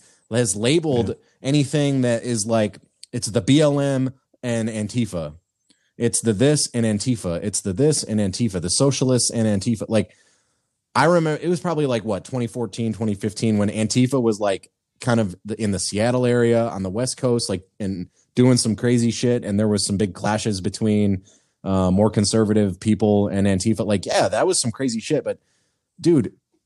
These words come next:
Speaker 1: the fact that that's immediately the narrative they go to instead of taking some responsibility for what happened is just mind boggling.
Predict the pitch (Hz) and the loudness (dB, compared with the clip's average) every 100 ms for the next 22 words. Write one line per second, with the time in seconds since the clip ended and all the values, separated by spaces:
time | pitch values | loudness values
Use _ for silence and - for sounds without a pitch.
0 | _ - 104 110 117 131 139 151 117 123 | _ -14 -6 0 2 4 2 2 2 2
1 | 143 - 113 117 135 151 131 113 107 107 | 0 0 2 4 4 2 2 2 2 2
2 | 120 107 104 95 104 135 120 107 117 120 | 0 0 -2 -2 -2 0 0 0 0 -2
3 | 98 107 110 120 - 107 95 107 107 92 | 0 -2 0 -2 -2 -6 -6 -8 -8 -8
4 | 95 101 113 107 101 92 92 101 117 113 | -8 -8 -10 -12 -10 -6 -6 -4 -6 -8
5 | 101 90 101 87 95 95 123 139 110 85 | -12 -12 -14 -12 -4 0 2 2 0 -2
6 | 80 76 76 | -6 -14 -16